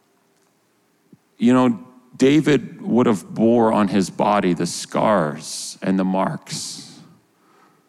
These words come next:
of him fighting off bears and lions to protect the sheep."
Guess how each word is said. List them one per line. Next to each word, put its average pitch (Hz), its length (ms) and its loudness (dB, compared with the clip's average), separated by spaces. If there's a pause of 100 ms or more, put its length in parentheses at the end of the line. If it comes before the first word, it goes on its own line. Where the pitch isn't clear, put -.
(2250)
of - 200 -4
him 104 200 0
fighting 107 480 0
off 92 300 -2
bears 95 300 0
and 90 140 2
lions 85 520 -2
to - 100 -4
protect - 920 -6
the - 80 -10
sheep." - 440 -2